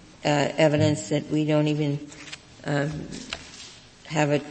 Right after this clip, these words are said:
tort action absent willful or wanton conduct, no liability at all on the municipality. So suppose the state Supreme Court had said, "We didn't mean to create any entitlement," then where would you be?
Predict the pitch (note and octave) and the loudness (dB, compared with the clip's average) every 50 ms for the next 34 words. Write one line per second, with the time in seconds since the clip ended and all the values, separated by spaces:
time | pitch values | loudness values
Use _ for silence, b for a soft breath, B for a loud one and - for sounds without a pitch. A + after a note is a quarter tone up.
0 | - - - - - - E3 D#3+ D3+ D#3 D#3 D3+ D3+ D3+ - - D#3 D3 D3 C#3+ | -14 -12 -10 -6 -2 2 4 4 6 6 6 4 2 2 0 -2 0 2 2 2
1 | D3 C#3+ - - - D3 C3+ - - - C3+ C#3+ C#3+ C#3+ C#3 - C#3+ C#3 C#3 C#3 | 2 2 0 -2 -4 -4 -4 -4 -4 -2 0 2 2 0 0 0 0 2 2 2
2 | C3+ B2+ B2+ C3 B2+ C3 C3 C3 C3 C3 C3+ C3+ - - C#3 C3+ C3+ C3+ C#3 C3+ | 2 2 0 0 0 0 0 -2 -4 -8 -10 -10 -8 -4 -4 -2 -2 0 -2 -2
3 | C3 C3 C#3 C3+ C3+ C3 C3+ C3+ C3+ C3+ B2+ B2+ D#3 D3 C#3+ C#3+ C3+ C#3 C#3 C#3 | -2 -2 -2 -2 -2 -2 0 0 0 0 0 0 0 0 0 2 2 2 0 0
4 | - - - - - - - D3+ D3 D3 C#3+ C#3+ C#3+ C#3+ C#3 C3+ C3+ C#3 C#3 C#3 | -2 -8 -14 -14 -6 0 2 4 4 4 4 4 2 2 2 0 0 0 0 0
5 | C3+ C#3 - - C3+ - - D3 C3+ C3 C3 C3 B2 B2+ B2+ B2 B B B B | 0 -2 -4 -6 -6 -4 -4 -4 -2 -2 -2 -2 -4 -4 -4 -6 B B B B
6 | B B B B - - F3 E3+ E3 - E3+ - G#3+ G#3+ G#3 G#3 - - - - | B B B B 2 4 6 6 4 2 0 2 4 6 6 4 2 -2 -8 -2
7 | - F3 E3 D#3+ - - B B B B B B - - - - E3 D3+ D3 C3+ | 2 2 2 2 0 -4 B B B B B B -14 -8 -2 0 0 0 0 0
8 | - - D3+ C#3 C3 C3+ C3 C3 - - C#3 C3+ B2+ - - - - - - F#3 | 0 2 2 2 2 0 -2 -2 0 0 0 0 0 -4 -8 -14 -10 -2 0 2
9 | F3 F3+ E3+ E3 D#3+ D#3 D3+ - - - - C#3+ C3+ C3 B2+ B2+ A#2 B2+ B2 B2+ | 4 4 4 2 2 0 -2 -4 -8 -8 -4 0 0 2 2 0 0 0 0 0
10 | B2+ B2+ B2+ B2 - - B2 B2 B2 B2 A#2 B2+ C#3+ - - - - - - - | 0 -2 -2 -4 -4 -4 -6 -6 -6 -6 -8 -8 -8 -10 -12 -14 -20 -20 -20 -20
11 | - - - - - - - - - - D#3 D#3 D3 D3+ D3+ D#3 D3+ D3 C3 C3 | -20 -20 -20 -20 -20 -20 -20 -12 -4 -2 0 2 2 2 0 -2 -2 -2 0 0
12 | C3 A#2+ C#3+ B2+ C3 C#3 B2+ C3+ C#3 B2 A#2 B2 | 0 0 -2 -4 -4 -6 -6 -4 -4 -4 -4 -6